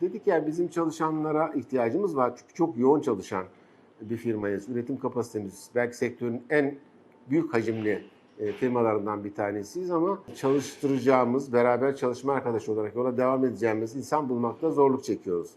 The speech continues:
Bir çevre köylerden çalışma niyeti olan genç kızlarımızı, kadınlarımızı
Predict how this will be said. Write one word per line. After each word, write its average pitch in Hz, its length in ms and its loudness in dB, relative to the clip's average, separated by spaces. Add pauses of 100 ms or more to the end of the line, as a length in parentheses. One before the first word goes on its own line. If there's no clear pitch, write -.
(120)
Bir 185 80 -4
çevre 151 340 6
köylerden 123 680 6 (120)
çalışma 143 460 0
niyeti 123 400 0
olan 135 380 4 (140)
genç 160 240 2
kızlarımızı, 127 580 0
kadınlarımızı 127 960 4